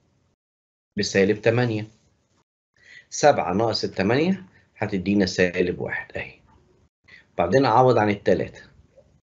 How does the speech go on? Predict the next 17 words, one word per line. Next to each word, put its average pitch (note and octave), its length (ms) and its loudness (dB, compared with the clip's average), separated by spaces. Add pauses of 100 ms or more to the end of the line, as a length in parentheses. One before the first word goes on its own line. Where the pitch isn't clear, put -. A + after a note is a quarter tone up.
(520)
تلاتة A2+ 400 4
أس - 200 -2
اتنين B2+ 460 -4 (240)
تسعة. E2+ 440 -2 (840)
تسعة A2+ 260 2
وتلاتة G2 540 -2 (280)
بالموجب E2 540 -4
أهي. G2 260 -4 (460)
تلاتة F2+ 300 0
وتسعة A2 400 -2
اتناشر. - 540 -6
تمام. F#2 340 -2 (380)
ناقص G2 380 -2
أربعة G#2+ 320 4
في - 100 -6
تلاتة G#2+ 360 2
بكام؟ F#2 380 -4